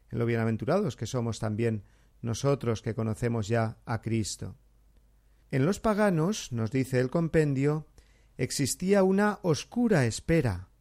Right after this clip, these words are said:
puesta por Dios en su corazón. Es decir, que recordamos de nuevo aquello que decíamos en los primeros números,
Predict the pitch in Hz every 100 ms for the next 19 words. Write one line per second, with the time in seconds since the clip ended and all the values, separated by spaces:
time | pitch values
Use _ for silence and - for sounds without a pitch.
0 | _ _ 143 147 - 139 131 120 131 139
1 | - 120 113 120 117 110 117 110 98 92
2 | - _ _ _ _ _ - - 117 131
3 | 151 135 107 - _ - _ - - 127
4 | 135 - 123 123 107 107 143 156 135 127
5 | 147 190 170 120 175 170 143 127 113 147
6 | 139 127 131 127 127 127 135 131 139 160
7 | 131 107 -